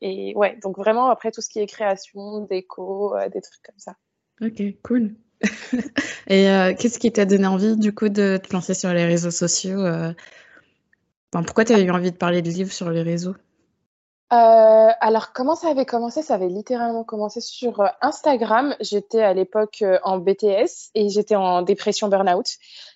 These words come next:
Speaker 1: Et donc, euh, j'avais découvert un livre qui, qui m'avait, enfin, qui m'avait tellement, en fait, ça m'avait, j'étais absorbée, j'étais à fond dedans, je réalisais plus, en fait, mes problèmes. Je lisais sur le trajet vers l'école, pendant mes pauses.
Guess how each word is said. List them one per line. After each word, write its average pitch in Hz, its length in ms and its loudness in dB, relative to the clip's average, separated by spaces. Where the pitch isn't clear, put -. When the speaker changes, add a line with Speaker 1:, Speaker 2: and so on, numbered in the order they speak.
Speaker 1:
Et 208 320 0
donc, 214 340 -2
euh, 220 100 6
j'avais 208 240 2
découvert 220 440 2
un 208 100 0
livre 233 240 -4
qui, 180 460 -8
qui - 120 -12
m'avait, 185 400 2
enfin, 175 300 -4
qui - 120 -6
m'avait 190 220 2
tellement, 262 640 2
en 208 100 0
fait, 269 140 2
ça 208 100 -4
m'avait, 175 420 0
j'étais 190 260 2
absorbée, 214 600 2
j'étais 196 320 -2
à 214 120 0
fond 247 220 -4
dedans, 240 280 0
je 214 160 -6
réalisais 196 420 0
plus, - 180 -6
en 247 80 -2
fait, 208 160 -10
mes 190 100 -4
problèmes. 220 540 -2
Je 240 120 2
lisais 220 320 2
sur 208 140 -4
le 185 80 0
trajet 196 300 -4
vers 196 160 0
l'école, 226 460 2
pendant 196 240 0
mes 190 160 -6
pauses. 226 400 0